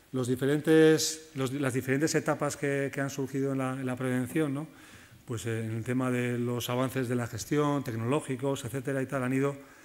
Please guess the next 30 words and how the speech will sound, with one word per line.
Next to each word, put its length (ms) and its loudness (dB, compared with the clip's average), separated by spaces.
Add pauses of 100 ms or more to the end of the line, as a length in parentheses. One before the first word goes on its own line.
(240)
reduciendo 680 2
significativamente 840 -2
los 200 0
índices, 460 -4 (420)
pero 200 4
ha 40 6
llegado 220 4
un 60 2
momento, 460 0 (220)
eh, 160 -2
aproximadamente 460 0
desde 120 -2
el 80 0
año 200 0
dos 160 -4
mil 240 0
catorce 380 -6
o 60 -2
así, 280 -6 (360)
en 140 0
el 60 -2
que 100 0
eso 180 0
ya 200 2
vemos 300 -2
que 100 -2
no, 180 2
no 100 2
está 160 2
ocurriendo, 520 0